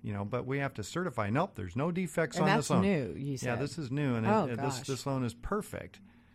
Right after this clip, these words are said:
Speaker 2: Okay.
Speaker 1: Well,
Speaker 2: Well, no wonder you guys are paranoid. <laughs>
Speaker 1: yeah, I mean, I've, I've,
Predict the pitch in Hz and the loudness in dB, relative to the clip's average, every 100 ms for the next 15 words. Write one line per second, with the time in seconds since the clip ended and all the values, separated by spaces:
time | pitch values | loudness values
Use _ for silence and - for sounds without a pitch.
0 | 156 170 269 226 196 147 - _ _ - | -8 -2 0 2 0 -4 -12 _ _ 2
1 | 202 220 277 233 170 151 139 139 175 151 | 6 8 8 8 8 4 2 2 4 6
2 | 139 135 120 151 - - 165 165 160 156 | 4 2 0 0 -2 -4 -2 2 2 4
3 | 151 160 165 175 165 - 160 | 2 2 2 0 -2 0 0